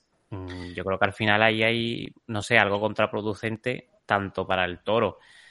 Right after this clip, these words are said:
que necesita un lidiador que esté con él y, y a lo mejor para verlo me-, más, y, e incluso para los toreros que se ve-, ven algunas, en algunos aprietos que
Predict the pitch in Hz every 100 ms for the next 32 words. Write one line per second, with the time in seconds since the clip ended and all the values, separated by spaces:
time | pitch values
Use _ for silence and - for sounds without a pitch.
0 | _ - 98 92 - 98 98 107 110 110
1 | 110 104 101 117 101 - 98 90 - 101
2 | 98 101 117 104 87 90 90 85 87 87
3 | 95 90 95 98 101 107 104 107 110 110
4 | 107 - 110 113 139 - _ - - -
5 | _ - 110 104 95 98 92 95 92 92
6 | 87 87 95 87 87 98 104 104 98 101
7 | 110 101 95 92 92 92 95 92 90 92
8 | 90 90 98 - 92 - 92 90 87